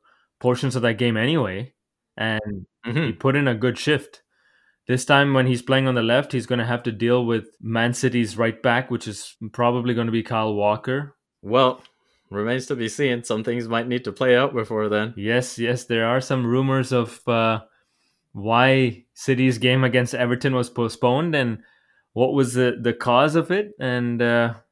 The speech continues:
Speaker 1: we'll see what happens.
Speaker 2: A couple of cup fixtures to look forward to now,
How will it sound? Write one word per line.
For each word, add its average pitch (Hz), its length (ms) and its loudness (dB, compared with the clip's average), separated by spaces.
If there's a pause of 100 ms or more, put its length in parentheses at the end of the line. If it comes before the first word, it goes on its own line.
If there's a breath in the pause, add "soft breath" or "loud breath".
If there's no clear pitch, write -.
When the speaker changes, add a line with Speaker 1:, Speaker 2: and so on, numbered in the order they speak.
(140)
Speaker 1:
we'll 123 120 -4
see 147 240 0
what 131 160 4
happens. 127 520 0 (1040)
Speaker 2:
A 123 60 -6
couple 151 340 4
of 151 80 4
cup - 400 2
fixtures 147 480 2
to 139 100 0
look 123 180 2
forward 139 400 2
to 139 180 0
now, 127 460 0